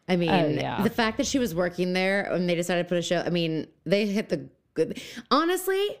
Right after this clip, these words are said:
Speaker 1: they are so lucky, and maybe it's just Lisa Vanderpump being such a good businesswoman that she was like, "I don't care if these people suck at their jobs.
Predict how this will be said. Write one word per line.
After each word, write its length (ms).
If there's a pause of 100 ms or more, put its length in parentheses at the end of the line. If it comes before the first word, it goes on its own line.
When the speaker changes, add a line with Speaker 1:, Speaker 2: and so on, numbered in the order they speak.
(140)
Speaker 1:
they 160
are 120
so 340
lucky, 480
and 120
maybe 260
it's 100
just 160
Lisa 200
Vanderpump 500
being 160
such 200
a 40
good 200
businesswoman 520
that 120
she 100
was 140
like, 200 (440)
"I 220
don't 160
care 160
if 100
these 160
people 240
suck 220
at 80
their 120
jobs. 420